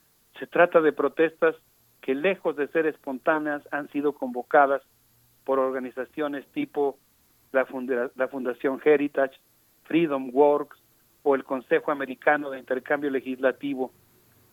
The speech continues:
Por eso, eh, eh, me llamó mucho la atención una declaración de un académico latino, Juan González,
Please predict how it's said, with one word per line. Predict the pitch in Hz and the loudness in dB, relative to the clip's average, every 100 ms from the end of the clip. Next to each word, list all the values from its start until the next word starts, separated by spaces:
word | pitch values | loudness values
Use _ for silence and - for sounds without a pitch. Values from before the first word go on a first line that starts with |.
| _ _ _ _ _ _ | _ _ _ _ _ _
Por | 170 202 | 2 4
eso, | 247 - 196 247 - | 4 2 -10 -12 -14
eh, | 151 - | -14 -8
eh, | 160 143 | -4 -4
me | 135 143 | -4 -2
llamó | 143 180 | 2 2
mucho | 208 233 202 | 4 2 2
la | |
atención | 165 156 - 185 | -2 -4 -2 -4
una | 175 165 | -2 -2
declaración | 147 139 143 139 - 160 | -2 0 0 0 -4 -6
de | |
un | 160 | -2
académico | 147 147 139 160 156 - 139 | 0 2 2 0 -4 -6 -4
latino, | 127 131 170 160 135 - _ _ _ _ _ _ _ | -4 -6 -8 -10 -10 -14 _ _ _ _ _ _ _
Juan | 151 | -4
González, | 156 139 - 156 143 147 | -4 -2 4 4 4 -2